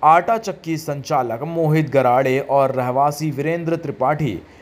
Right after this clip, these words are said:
व अन्य लोगों ने देखा, जिसके बाद आरोपी वहां से भागने की कोशिश करने लगा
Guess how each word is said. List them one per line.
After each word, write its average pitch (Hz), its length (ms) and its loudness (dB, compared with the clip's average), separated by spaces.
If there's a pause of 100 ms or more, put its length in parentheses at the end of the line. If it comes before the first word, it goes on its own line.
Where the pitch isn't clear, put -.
(140)
व 165 40 6
अन्य 202 400 2
लोगों 160 360 0
ने 160 100 -2
देखा, 117 460 -2 (380)
जिसके 202 460 0
बाद 131 420 4 (360)
आरोपी 190 420 2
वहां 139 260 -2
से 170 140 -6
भागने 139 540 -2
की 185 160 -6
कोशिश 143 400 -6
करने 120 320 -4
लगा 113 360 0